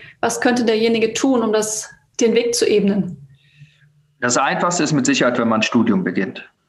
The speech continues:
Speaker 1: Mhm.
Speaker 2: Und an einer guten Hochschule, und das lässt sich auch relativ schnell klären, ob das eine gute oder eine schlechte Hochschule ist, sind die Placement-Quoten auch relativ hoch.
Speaker 1: Mhm.
Speaker 2: Also wenn ich jetzt zum Beispiel in Köln am, also am Cologne Game Lab oder an der H T W Berlin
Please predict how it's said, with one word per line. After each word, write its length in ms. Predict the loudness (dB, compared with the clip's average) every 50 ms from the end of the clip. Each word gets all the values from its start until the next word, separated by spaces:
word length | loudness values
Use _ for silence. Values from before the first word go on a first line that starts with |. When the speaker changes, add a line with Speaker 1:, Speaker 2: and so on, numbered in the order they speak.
| _ _
Speaker 1:
Mhm. 440 | -2 0 0 0 0 0 -4 -8 -16 _ _ _ _ _ _ _ _ _
Speaker 2:
Und 520 | -2 0 0 2 2 0 0 -2 -4 -4 -2
an 140 | -2 0
einer 120 | 0 0 2
guten 360 | 2 2 2 2 0 0 2
Hochschule, 580 | 2 2 2 0 0 0 2 2 2 2 2 0
und 140 | 0 -2
das 100 | -2 -2
lässt 200 | -2 -2 -2 -2
sich 140 | -4 -4 -2
auch 220 | -2 -2 -2 -2 -2
relativ 360 | 0 0 0 -2 -2 -4 -4
schnell 240 | -4 -2 -2 -2 -2
klären, 260 | -2 -2 -2 -2 -2
ob 120 | -4 -4
das 140 | -6 -8 -8
eine 100 | -8 -4
gute 220 | -2 -2 -2 -2
oder 160 | -4 -2 -2 -2
eine 160 | -2 -4 -4
schlechte 340 | -4 -4 -4 -4 -2 -2 0
Hochschule 400 | 0 -2 -2 -2 -2 -2 -2 -2
ist, 280 | -4 -6 -6 -10 -14 -20 -20 -20 -20 -20 -20 _ _ -8
sind 300 | -4 -2 0 -2 -2 -2
die 440 | -6 -4 -4 -4 -4 -4 -6 -10 -16 _ _
Placement-Quoten 880 | -6 -2 -2 -2 -2 -2 -4 -6 -6 -6 -6 -4 -2 0 0 0 0 0
auch 200 | 0 0 0 0
relativ 440 | 0 -2 -2 -2 -4 -6 -8 -6 -4
hoch. 460 | -2 -2 -2 -2 -4 -8 -12 -16 -18 _ _ _
Speaker 1:
Mhm. 480 | -4 -2 -2 -2 -2 -4 -6 -8 -12 _
Speaker 2:
Also 140 | _ -6 -4
wenn 140 | -2 -2 -2
ich 80 | -2 -4
jetzt 140 | -4 -4
zum 80 | -4 -4
Beispiel 200 | -4 -2 -4 -4
in 60 | -4
Köln 260 | -2 0 0 0 0
am, 340 | 0 -2 -2 -4 -6 -10 -6 -6
also 220 | -4 -2 0 0
am 140 | 0 0 -2
Cologne 300 | -2 0 0 0 0 0
Game 240 | -2 -2 -2 0 0
Lab 260 | 0 0 0 -2 -4
oder 500 | -4 -4 -2 0 0 2 2 2 2 0
an 120 | 0 0
der 260 | 0 0 0 0 0
H 100 | -2 -2
T 140 | -2 -2 -2
W 120 | -2 -2 -2
Berlin 580 | -2 -2 0 0 0 0 0 -2 -2 -4 -6